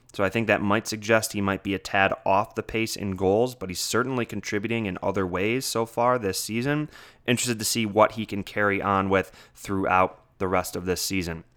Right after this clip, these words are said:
Point three, Dahlin is slowly becoming the number one defenseman of this team. He's rolling out in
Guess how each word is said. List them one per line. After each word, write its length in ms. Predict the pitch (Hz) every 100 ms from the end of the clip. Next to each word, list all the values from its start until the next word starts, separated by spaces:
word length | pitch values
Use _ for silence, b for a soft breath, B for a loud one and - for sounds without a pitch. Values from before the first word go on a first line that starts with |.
| _ _ _ _ _ -
Point 280 | - 156 -
three, 440 | 143 143 160 175 B B B -
Dahlin 440 | 117 117 123 127
is 100 | 120
slowly 540 | - 123 117 117 123
becoming 640 | 107 113 - 107 110 120 123 B -
the 80 |
number 260 | 107 104 104
one 200 | 104 101
defenseman 580 | 98 - 95 - 101 98
of 180 | - 90
this 180 | 95 -
team. 420 | - 98 92 82 B B
He's 200 | _ 98
rolling 420 | 92 104 110 110 101
out 260 | 101 107 b b _
in 480 | 104 95 92 101